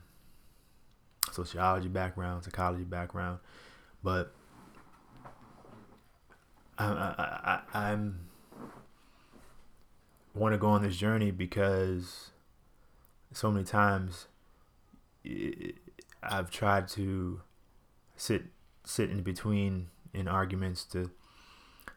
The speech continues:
kind of move the argument in the direction where both sides can see there's a little bit of truth or there's a little bit of fact,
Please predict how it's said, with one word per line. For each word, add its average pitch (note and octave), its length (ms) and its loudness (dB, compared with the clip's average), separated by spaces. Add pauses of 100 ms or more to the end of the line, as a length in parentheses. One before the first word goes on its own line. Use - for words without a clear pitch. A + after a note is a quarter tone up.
(240)
kind G2 280 4
of F#2 380 -4 (680)
move G#2 180 6
the G2 140 6
argument G2 320 6
in F#2 100 0
the F#2+ 80 -2
direction F#2+ 560 2
where F#2 260 2 (920)
both G#2 300 6
sides G2+ 340 4
can F#2+ 160 -2
see G2+ 400 0 (520)
there's F#2+ 120 -2
a G2 40 2
little G2 180 4
bit F#2+ 120 2
of F#2+ 80 0
truth G2 340 -2 (720)
or F#2 140 0
there's F2+ 160 0
a F2+ 40 0
little F#2+ 200 2
bit F#2 180 0
of F2+ 100 -2
fact, F#2+ 520 0